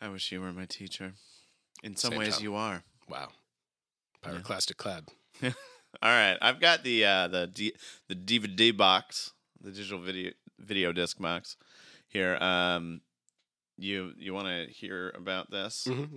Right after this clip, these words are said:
Speaker 1: Okay, so we've got, let me paint a picture for our listeners at home. We got Pierce Brosnan, Pierce Br-, Br-, Br-, Pierce Brosnan <laughs> on the cover, uh, looking very,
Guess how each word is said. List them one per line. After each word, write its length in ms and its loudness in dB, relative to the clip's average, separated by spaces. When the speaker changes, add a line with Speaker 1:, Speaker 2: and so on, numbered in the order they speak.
Speaker 1:
Okay, 260 -4
so 340 -2
we've 240 -8
got, 300 2
let 100 -6
me 100 -4
paint 360 -4
a 60 -4
picture 440 -10
for 200 -16
our 120 -10
listeners 340 -12
at 80 -10
home. 140 -8
We 80 -8
got 220 0
Pierce 220 2
Brosnan, 520 4
Pierce 280 -2
Br-, 160 -2
Br-, 220 2
Br-, 380 0
Pierce 240 6
Brosnan 540 6
<laughs> 120 -8
on 120 6
the 80 2
cover, 460 2
uh, 360 6
looking 300 0
very, 360 6